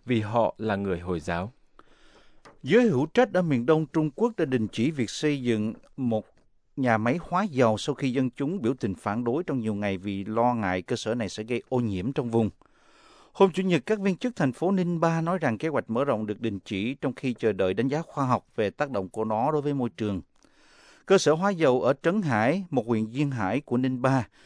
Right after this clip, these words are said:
Speaker 2: thuộc công ty con của Sinopec, một công ty lọc dầu lớn của Trung Quốc. Những người chứng kiến cho biết hàng ngàn cư dân thành phố Ninh Ba tham gia các cuộc xuống đường phản đối dự án từ nhiều ngày qua, dẫn đến sự nhượng bộ của chính phủ địa phương hôm Chủ nhật.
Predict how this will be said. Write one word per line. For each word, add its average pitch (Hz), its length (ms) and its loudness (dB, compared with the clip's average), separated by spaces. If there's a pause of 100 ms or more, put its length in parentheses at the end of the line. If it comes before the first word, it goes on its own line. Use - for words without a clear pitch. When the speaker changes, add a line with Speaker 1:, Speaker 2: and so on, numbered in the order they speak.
(320)
Speaker 2:
thuộc 131 160 2
công 156 160 0
ty 160 140 0
con 147 320 4
của 120 300 0
Sinopec, 147 720 0 (140)
một 110 300 -2
công 120 140 -4
ty 127 240 -4
lọc 101 180 -4
dầu 98 280 -2
lớn 131 200 0
của 143 80 -4
Trung 113 220 -6
Quốc. 208 220 2 (1080)
Những 165 140 4
người 185 100 6
chứng 196 160 -2
kiến 214 180 -4
cho 202 100 2
biết 190 260 -2
hàng 135 280 0
ngàn 127 180 4
cư - 140 -2
dân 151 240 0
thành 127 180 -2
phố 165 140 -2
Ninh 170 200 -2
Ba 147 140 4
tham 143 280 -2
gia 143 140 0
các - 180 -8
cuộc 107 160 -8
xuống 170 200 -6
đường 110 220 0
phản 113 380 -2
đối 151 200 0
dự 113 100 0
án 120 260 0 (100)
từ 120 100 0
nhiều 107 220 0
ngày 104 240 -2
qua, 135 340 2 (300)
dẫn 127 240 2
đến 170 140 4
sự 185 160 -2
nhượng 113 200 2
bộ 107 140 2
của - 120 -10
chính 170 200 -2
phủ 113 200 -2
địa 110 160 -2
phương 131 340 -2
hôm 120 160 -2
Chủ 123 140 -6
nhật. 120 220 0